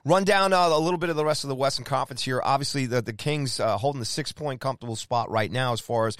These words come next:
uh, a little space between them and, and the wild card. Um, you know, Vegas is in there. Atlanta's gonna be out here. I mean, with, uh, we'll, I, I think, you know,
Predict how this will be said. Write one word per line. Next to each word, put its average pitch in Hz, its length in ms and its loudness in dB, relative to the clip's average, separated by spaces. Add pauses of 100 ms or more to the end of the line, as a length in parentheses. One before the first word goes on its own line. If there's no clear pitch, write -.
(340)
uh, 107 220 2
a 107 60 4
little 120 160 0
space 120 340 -2
between 110 300 -6
them 113 240 -2
and, 110 120 -4
and 98 160 -4
the 98 40 -4
wild 117 320 2
card. 117 340 4 (420)
Um, 98 480 0
you 113 100 -6
know, 107 80 2
Vegas 135 380 0
is 117 140 -4
in 123 160 0
there. 120 220 0
Atlanta's 113 480 -4
gonna 120 160 -6
be 113 160 -4
out 113 200 0
here. 110 400 -4
I 104 60 -6
mean, 110 240 -6
with, 104 180 -10
uh, 110 120 -6 (160)
we'll, 104 240 -10 (100)
I, 110 180 -6
I 131 120 -2
think, 127 260 -10
you 139 80 -6
know, 123 220 0